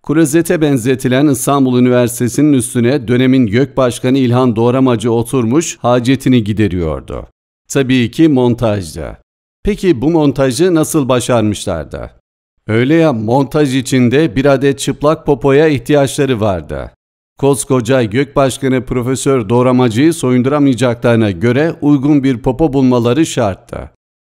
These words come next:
Melih arkadaşımızın naklettiğine göre Nokta dergisinin genel yayın yönetmeni ışıklar içinde yatası Arda Uskan,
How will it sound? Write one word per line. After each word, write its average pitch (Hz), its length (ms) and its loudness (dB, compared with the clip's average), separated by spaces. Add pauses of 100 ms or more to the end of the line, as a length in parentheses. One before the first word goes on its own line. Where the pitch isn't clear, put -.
Melih 170 340 2
arkadaşımızın 143 960 2
naklettiğine 131 720 0
göre 120 500 0
Nokta 151 380 -2
dergisinin 143 840 0
genel 135 400 0
yayın 143 280 2
yönetmeni 131 680 0
ışıklar 143 420 0
içinde 127 320 2
yatası 120 520 0
Arda 120 300 2
Uskan, 131 560 -2